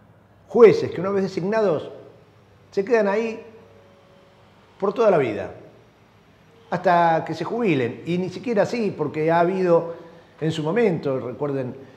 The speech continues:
el caso de Fait, cuando apeló esa obligación de tener que jubilarse, y siguió. El tipo no podía ni, ni, ni moverse, estaba en su casa, ¿no? Longevo el hombre,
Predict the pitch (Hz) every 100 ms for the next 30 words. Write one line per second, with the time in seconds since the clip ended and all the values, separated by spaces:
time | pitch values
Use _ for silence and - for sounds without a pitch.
0 | - 98 95 143 135 127 - 233 170 165
1 | - - 143 147 156 151 180 254 214 170
2 | - - - - - _ - 151 170 151
3 | 143 135 135 135 139 139 135 196 170 160
4 | 170 156 - 165 240 190 160 - 131 -
5 | 392 392 135 117 - - - - - _
6 | _ _ _ - - - - 190 196 196
7 | 196 180 175 165 143 151 180 254 254 190
8 | - 175 170 170 160 - 240 214 - 185
9 | 175 - - 147 254 - - - _ _
10 | _ _ _ - 147 175 170 254 208 165
11 | 196 226 202 190 233